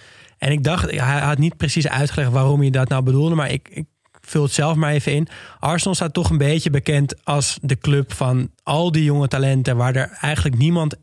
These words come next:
echt goed wordt. Eh, Diaby of Wilshere of, eh, Ramsey of, eh,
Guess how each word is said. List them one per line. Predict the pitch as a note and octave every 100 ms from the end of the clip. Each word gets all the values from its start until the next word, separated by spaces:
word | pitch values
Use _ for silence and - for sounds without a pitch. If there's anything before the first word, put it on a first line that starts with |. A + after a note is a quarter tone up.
| _
echt | - D3+ C#3+
goed | - D#3+
wordt. | B2 A#2 - - _ - - - _
Eh, | - A#2+ A#2+ A#2+ A#2+ A#2+
Diaby | B2 C#3 C3 A#2+ B2+ C3 B2
of | A#2 -
Wilshere | A#2+ C3 C3+ B2+ C3+ B2 A#2
of, | A2+
eh, | C3 B2+ B2+
Ramsey | C3+ C#3 C3 C3+ B2 B2 B2
of, | A2+ A2+
eh, | A#2+ B2 B2+